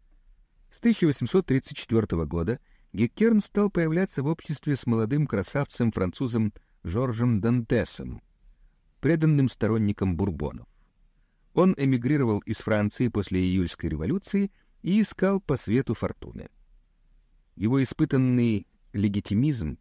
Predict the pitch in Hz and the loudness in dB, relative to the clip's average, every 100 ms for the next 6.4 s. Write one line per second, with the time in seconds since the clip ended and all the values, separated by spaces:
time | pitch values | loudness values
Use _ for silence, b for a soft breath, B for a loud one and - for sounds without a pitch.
0 | _ _ _ _ - 92 98 151 143 135 | _ _ _ _ -4 -2 0 0 2 0
1 | 123 120 110 - 196 180 - 160 - 120 | 0 0 -2 0 -2 -2 -2 -2 0 0
2 | 120 139 123 - 113 101 67 65 64 - | 2 0 0 -2 -2 -2 -2 -8 -10 -14
3 | - _ _ _ _ _ _ _ _ - | -18 _ _ _ _ _ _ _ _ -20
4 | _ _ _ _ _ _ - 220 180 160 | _ _ _ _ _ _ 0 2 2 0
5 | 120 - 190 - 160 - 92 104 101 90 | 0 -2 -2 0 -2 -2 -4 0 0 0
6 | 78 76 90 | -4 -4 -6